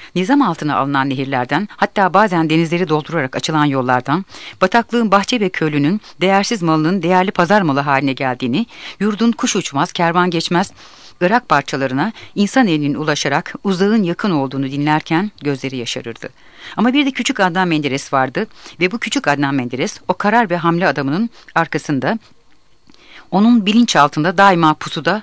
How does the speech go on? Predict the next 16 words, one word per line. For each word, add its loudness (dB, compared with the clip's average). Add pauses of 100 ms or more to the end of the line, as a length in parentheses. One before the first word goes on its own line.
(160)
daima 2
tetikteydi. -6 (320)
Hem 4
de 2
hiç -4
umulmayan 2
anda 0 (300)
birden 0
fitnesini -4
işletir -4 (200)
ve 2
asıl -2 (380)
hasmı -4
olan 0
inşa -2
adamını -2